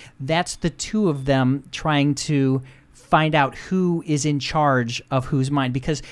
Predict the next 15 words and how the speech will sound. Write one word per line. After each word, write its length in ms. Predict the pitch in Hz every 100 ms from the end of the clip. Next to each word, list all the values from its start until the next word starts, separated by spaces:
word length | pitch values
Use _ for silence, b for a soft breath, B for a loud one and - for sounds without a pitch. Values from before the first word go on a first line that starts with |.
| B
she's 280 | - 220 175
done 220 | 175 175
this 120 | 175
so 120 | -
many 160 | 165 156
times, 380 | 139 151 156 143
she 380 | - - 160 151
doesn't 420 | 139 127 160 151
have 240 | 135 156 139
a 40 |
strong 500 | - - 147 147 135 B B B B _
of 180 | - 135
willpower. 760 | 120 131 160 175 185 180 202 208 B B
And 160 | 143
so 380 | 143 156 139 135